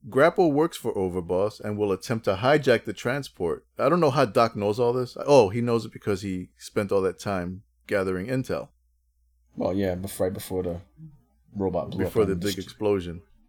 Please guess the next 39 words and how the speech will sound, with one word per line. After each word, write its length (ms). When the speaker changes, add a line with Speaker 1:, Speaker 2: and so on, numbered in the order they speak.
Speaker 2:
blew 140
up, 80
yeah, 240
blew 180
up 80
the 100
house 340
and 100
stuff. 340
Speaker 1:
So 180
D-, 280
Doc's 300
idea 400
is 160
for 140
the 80
Galaxy 420
Rangers 280
to 100
steal 400
the 100
sample 400
first, 560
forcing 440
Grapple 600
to 120
deal 240
with 160
them 400
and 160
introduce 420
them 140
to 100
Overboss, 680
who, 340
uh, 260
is 200
their 120
target. 440